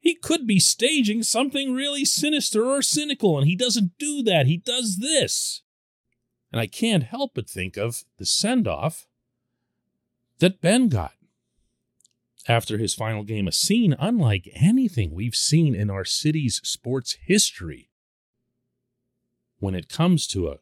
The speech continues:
group farewell. That was incredible.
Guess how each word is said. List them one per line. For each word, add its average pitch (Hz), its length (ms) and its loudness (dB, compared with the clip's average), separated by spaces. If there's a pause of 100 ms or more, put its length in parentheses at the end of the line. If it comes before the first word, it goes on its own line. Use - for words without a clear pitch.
(300)
group 92 500 2
farewell. 131 920 0 (1400)
That 226 140 -2
was 247 160 4
incredible. 240 880 -2